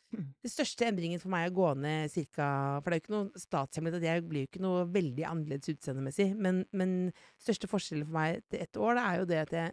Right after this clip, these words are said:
eh, sover bedre. Det er lettere å stå opp om morgenen, altså at jeg, at jeg kan, jeg kan liksom, ikke har en egen sånn stå-opp-teknikk, eh, og at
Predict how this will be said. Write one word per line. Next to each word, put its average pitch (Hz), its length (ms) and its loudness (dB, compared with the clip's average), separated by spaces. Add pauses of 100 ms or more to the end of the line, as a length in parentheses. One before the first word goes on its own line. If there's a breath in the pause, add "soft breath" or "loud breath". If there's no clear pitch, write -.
eh, 156 220 -4
sover 165 420 -2
bedre. 160 440 2 (560 soft breath)
Det 202 80 -4
er 202 100 -4
lettere - 300 -8
å - 20 -6
stå 180 380 6
opp - 100 -4
om 185 140 2
morgenen, 180 420 4 (160)
altså 170 200 0
at - 100 -8
jeg, 165 320 0 (100)
at 175 140 -12
jeg - 100 -16
kan, 175 140 -2
jeg 170 80 0
kan 170 180 0
liksom, 156 340 -2 (960)
ikke 202 120 -6
har 165 100 4
en 165 140 0
egen 160 120 2
sånn 165 140 -6
stå-opp-teknikk, - 920 -4 (480 soft breath)
eh, 180 640 0
og 175 240 4
at 165 100 -4